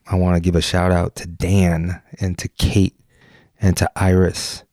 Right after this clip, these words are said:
and Dawn and Celine. You are all incredible. Thank you so much.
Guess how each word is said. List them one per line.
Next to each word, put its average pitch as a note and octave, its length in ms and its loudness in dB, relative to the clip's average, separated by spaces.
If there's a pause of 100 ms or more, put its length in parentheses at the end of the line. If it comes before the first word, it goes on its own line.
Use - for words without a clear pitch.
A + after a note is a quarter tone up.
(400)
and F2 200 -2
Dawn F2 600 2 (240)
and F2 140 -4
Celine. F2 580 0 (600)
You F#2+ 460 4
are F#2 180 -4
all F2 400 0
incredible. E2 720 -4 (180)
Thank F2+ 300 0
you D#2+ 60 -4
so E2+ 240 -2
much. D#2+ 460 -4